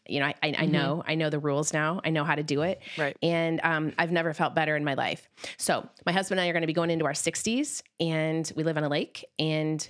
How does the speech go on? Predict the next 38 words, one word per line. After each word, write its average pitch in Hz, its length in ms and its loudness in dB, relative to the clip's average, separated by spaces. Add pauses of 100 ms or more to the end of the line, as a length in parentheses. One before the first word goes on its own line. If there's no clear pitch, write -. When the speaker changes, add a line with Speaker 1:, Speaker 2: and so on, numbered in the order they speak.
(120)
Speaker 1:
it 170 80 0
is 156 120 -4
very 165 200 2
important - 640 -2 (320)
to, 165 340 0
for 175 140 -2
me 165 260 0
to - 140 -2
be 156 140 0
able 160 180 0
to 151 400 -2 (420)
take - 160 0
care 170 140 0
of 156 80 -2
the 151 60 0
boat, 156 320 0
to 165 100 -2
lift 151 240 -2
kayaks 156 560 0
in 170 120 2
and 160 120 0
out 170 320 0
of 160 140 0
the 156 100 0
lake, 160 400 -2 (220)
to - 100 -4
put - 220 -2
things 170 260 2
away, 147 400 0 (460)
to 170 120 0
winterize 160 520 2
our, 151 300 2 (140)
our 156 160 2
house 156 440 0
and 147 280 -2
make 160 140 0
sure - 160 -2
our, 143 200 -4